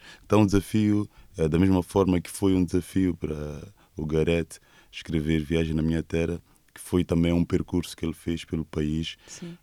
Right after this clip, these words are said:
Speaker 1: Ah, há aqui também essa ideia de viajar pelo país, mas também há essa liberdade de eu falar das minhas viagens anteriores.
Speaker 2: Uhum.
Speaker 1: E esse texto tem um,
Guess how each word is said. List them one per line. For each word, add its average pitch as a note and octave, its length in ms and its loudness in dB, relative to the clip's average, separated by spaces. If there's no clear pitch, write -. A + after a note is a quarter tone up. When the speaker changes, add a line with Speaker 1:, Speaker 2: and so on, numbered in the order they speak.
Speaker 1:
Ah, D2+ 480 -2
há F2+ 160 -2
aqui F2 320 0
também E2 640 -2
essa F2 260 -4
ideia F2 360 2
de D2+ 140 -4
viajar D#2+ 480 0
pelo E2 220 -4
país, E2+ 540 -4
mas F2 180 0
também F#2 500 0
há F2+ 160 2
essa F2+ 160 -2
liberdade E2+ 760 0
de E2 120 -4
eu E2+ 120 2
falar E2 320 -6
das D#2 160 -6
minhas E2+ 200 2
viagens D#2+ 360 0
anteriores. E2+ 640 -2
Speaker 2:
Uhum. E2 80 -8
Speaker 1:
E D#2+ 260 0
esse F2 160 -2
texto F#2 560 0
tem E2+ 300 2
um, E2 420 0